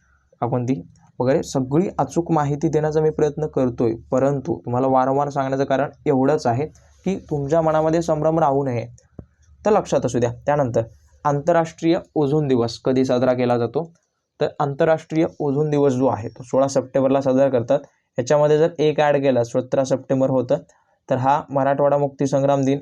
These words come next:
आपण मराठवाडा मुक्तीसंग्राम दिनाचा संपूर्ण इतिहास वगैरे पाहिलेला आहे, तर माहीत असेल. त्यानंतर पंचवीस जानेवारी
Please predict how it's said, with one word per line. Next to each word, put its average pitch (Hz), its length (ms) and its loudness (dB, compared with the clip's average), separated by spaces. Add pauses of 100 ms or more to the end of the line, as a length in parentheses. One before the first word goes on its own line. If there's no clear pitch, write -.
(100)
आपण 135 220 -2
मराठवाडा 135 420 2
मुक्तीसंग्राम 135 680 -2 (280)
दिनाचा 131 480 -2 (300)
संपूर्ण 127 580 0 (220)
इतिहास 143 440 0
वगैरे 127 280 2
पाहिलेला 123 560 0
आहे, 113 300 2 (480)
तर 165 60 -4
माहीत 135 320 -2
असेल. 117 280 -4 (320)
त्यानंतर 139 340 -2 (480)
पंचवीस 135 360 -2
जानेवारी 127 460 2